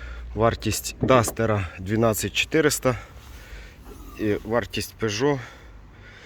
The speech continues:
шість двісті п'ятдесят. Двигун К дев'ять К в автомобілі,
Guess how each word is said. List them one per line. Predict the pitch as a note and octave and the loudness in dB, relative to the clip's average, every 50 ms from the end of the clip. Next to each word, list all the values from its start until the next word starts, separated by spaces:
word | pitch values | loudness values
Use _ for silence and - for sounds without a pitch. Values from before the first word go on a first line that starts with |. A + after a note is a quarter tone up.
| - - - | -20 -16 -6
шість | - - - B2 A2 F#2 | -2 0 0 0 -2 -2
двісті | G#2 A#2 A#2 - - A2 | -2 -4 -2 -2 -4 -8
п'ятдесят. | - - G#2+ G2 F#2 G#2+ - - - F#2+ E2 - - - - - - | -2 -2 -2 -2 0 -4 -4 -2 -2 -2 -4 -4 -10 -16 -18 -16 -14
Двигун | F#2 G2+ A#2+ C3 A#2+ B2 B2 A2+ G#2+ F#2+ F2 - - - - - - - - - - - - - - - - - - - | -8 0 2 2 2 2 0 0 -2 -4 -6 -12 -18 -20 -20 -20 -20 -20 -20 -20 -20 -20 -20 -20 -20 -18 -20 -18 -16 -6
К | - B2+ B2+ | 0 0 0
дев'ять | A2 B2 B2+ A#2+ C#3 - - | 2 2 0 0 -2 -4 -2
К | - E3+ F3+ F#3+ G3 - - - - - - - - - - - | 2 4 4 4 4 0 -10 -16 -18 -16 -16 -16 -18 -18 -14 -12
в | B2 | -12
автомобілі, | C3 - - D#3 D3+ D3+ C#3+ C3+ D3+ D3+ D3+ D3 D3 C3+ B2+ | -12 -8 -4 -2 -2 -2 -2 2 2 2 4 4 2 0 0